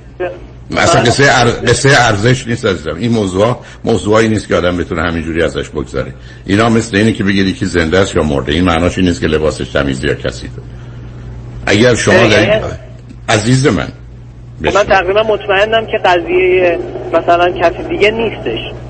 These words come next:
Speaker 1: خب، حالا، حالا
Speaker 2: چرا؟
Speaker 1: شو-، حالا شروع کر-، حالا شروع کردی پرت و پلا گفتن.
Speaker 2: نه، نه،
Speaker 1: ما داریم
Speaker 2: چرا؟ آخه پرت و پلا نیست. بذار بهتون بگم چرا.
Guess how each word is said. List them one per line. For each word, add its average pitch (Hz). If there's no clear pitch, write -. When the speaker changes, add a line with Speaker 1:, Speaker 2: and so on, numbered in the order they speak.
Speaker 1:
خب، -
حالا، 95
حالا 101
Speaker 2:
چرا؟ 170
Speaker 1:
شو-، -
حالا 104
شروع 131
کر-، 131
حالا 107
شروع 113
کردی 135
پرت 85
و 80
پلا 67
گفتن. -
Speaker 2:
نه، 180
نه، 233
Speaker 1:
ما 123
داریم 160
Speaker 2:
چرا؟ 202
آخه 208
پرت 202
و 196
پلا 208
نیست. 233
بذار 208
بهتون 226
بگم 202
چرا. 123